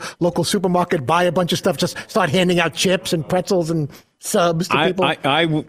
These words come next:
Speaker 2: you
Speaker 1: You gotta
Speaker 2: gotta
Speaker 1: make a statement to
Speaker 2: y-,
Speaker 1: these people.
Speaker 2: Well, you do have to say something on the, the invitation, I would think.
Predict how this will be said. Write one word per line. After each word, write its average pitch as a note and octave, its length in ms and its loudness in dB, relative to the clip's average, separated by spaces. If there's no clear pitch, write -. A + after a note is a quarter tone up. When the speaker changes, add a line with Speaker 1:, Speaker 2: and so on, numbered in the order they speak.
Speaker 2:
you G3 160 2
Speaker 1:
You F#3+ 60 0
gotta E4+ 60 2
Speaker 2:
gotta A#3+ 220 2
Speaker 1:
make C4+ 120 -2
a G#3 40 2
statement A#3+ 460 0
to D#3+ 60 2
Speaker 2:
y-, D3 40 -2
Speaker 1:
these C3+ 140 -4
people. C#3+ 260 -4
Speaker 2:
Well, F3 100 2
you D3+ 160 2
do D3 180 2
have B2+ 120 0
to G#2+ 100 -2
say F#2+ 280 0
something F#2 480 -2
on E2 220 -2
the, C#2+ 360 -2
the G2+ 160 -2
invitation, - 720 -4
I G#2 120 -2
would D#2+ 160 -6
think. - 260 -6